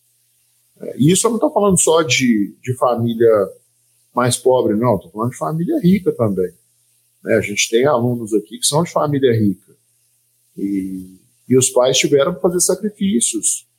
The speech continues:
Por exemplo, tem pai de aluno nosso que tava acostumado a viajar duas, três vezes por ano pro exterior. No ano do vestibular, ele parou de viajar pro exterior. Né? Ele simplesmente parou de viajar pro exterior e,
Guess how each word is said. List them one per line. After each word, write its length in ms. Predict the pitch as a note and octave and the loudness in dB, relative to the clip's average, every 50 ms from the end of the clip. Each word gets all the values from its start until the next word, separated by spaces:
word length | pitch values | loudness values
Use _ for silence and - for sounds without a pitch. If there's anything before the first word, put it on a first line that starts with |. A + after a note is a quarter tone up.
| _ _ | _ _
Por 160 | - C3 C#3+ | 2 4 4
exemplo, 600 | C#3+ C3 A#2 A#2 A#2+ A2 G2+ F2+ - F2+ F2 - _ _ _ _ _ _ _ | 4 4 2 2 0 0 -2 -2 -4 -10 -18 -18 _ _ _ _ _ _ _
tem 220 | - - - D3+ C#3+ | -2 0 0 0 0
pai 240 | - C3+ C#3 C#3+ C#3 | 0 0 0 0 0
de 80 | D3 | 0
aluno 260 | C#3 C3+ C3+ C#3 C3+ | 0 0 0 -2 -4
nosso 260 | C3+ C3 C3+ D3+ D3+ - | -2 0 0 0 0 0
que 100 | - F#3 | -2 -2
tava 160 | E3+ F3 F#3+ | 0 0 0
acostumado 420 | G3 - - A#3+ F3 D#3+ D3+ D#3+ | 0 -2 -2 0 0 0 2 0
a 40 | D#3 | 2
viajar 680 | D3 D#3 C#3+ C3+ A#2 G#2+ - A2 A#2+ C3+ C#3+ C#3+ B2 G#2 F#2+ - | 2 4 4 4 2 2 2 2 2 2 2 2 0 -2 -2 -4
duas, 440 | - B2 C3+ D3 C3+ B2 G#2+ G2 - - | -2 -2 0 2 4 4 4 2 2 -2
três 260 | - A2+ A2 G#2+ G#2 | -2 -2 -2 0 -2
vezes 180 | A2 A2 A2 | -4 -4 -6
por 180 | - - G#2+ A2+ | -6 -4 0 0
ano 120 | A#2 A#2 | 0 0
pro 80 | A#2 - | -2 -6
exterior. 540 | - - - A2+ A2 G#2+ G#2 G2+ F#2+ F2+ - - _ _ _ _ _ _ _ _ _ _ _ _ _ _ - | -8 -4 -2 0 2 4 6 4 4 4 0 -10 _ _ _ _ _ _ _ _ _ _ _ _ _ _ -4
No 180 | C3+ C#3 C3+ | 0 2 2
ano 120 | C3+ C3+ C3+ | 2 0 -2
do 80 | C3+ | 0
vestibular, 540 | C3+ D3 D3 - - - D#3 D3+ C#3+ D3+ D3+ | 0 0 0 0 -2 0 2 4 4 4 2
ele 100 | D#3+ F3+ | 0 -4
parou 460 | - - F3+ - E4 C#4 F3+ E3+ F3 | -2 -2 0 0 2 2 2 0 0
de 120 | E3+ D#3 C#3+ | -2 -4 0
viajar 380 | C3+ C3 A2+ A2 G2+ G#2+ G#2 | 2 2 4 4 2 2 0
pro 120 | G2+ - - | 0 -2 -4
exterior. 460 | - - - G#2 G2 F#2+ F2+ E2+ E2+ _ _ _ _ _ _ _ _ _ _ _ _ _ _ _ _ _ _ _ _ _ _ _ _ _ _ _ _ _ _ _ - | -8 -6 -4 -4 -4 -4 -6 -6 -8 _ _ _ _ _ _ _ _ _ _ _ _ _ _ _ _ _ _ _ _ _ _ _ _ _ _ _ _ _ _ _ -4
Né? 200 | F#3+ G3 F#3 F3 | -2 0 0 0
Ele 100 | F3 - | 0 -2
simplesmente 500 | - - - G2 G3 - G#2 G#2+ G#2 - | -4 -8 -10 -10 -10 -8 -6 -6 -6 -6
parou 420 | - D3+ C#3+ D3 C3+ A#2 B2 C#3 C#3+ | -4 -2 -2 0 2 4 4 4 4
de 80 | A#2+ | 2
viajar 340 | G#2+ G#2+ G#2 G2 F#2+ G2 G2 | 0 0 0 0 0 -2 -8
pro 100 | - - | -8 -10
exterior 560 | - - - A#2 A#2+ B2+ B2 A#2+ B2 C#3 - - - _ _ _ _ _ _ _ _ _ _ _ - | -12 -8 -4 -2 -2 0 2 2 0 0 -2 -6 -16 _ _ _ _ _ _ _ _ _ _ _ 0
e, 320 | B2 A#2+ B2 B2 A#2+ - | 2 2 2 2 -2 -6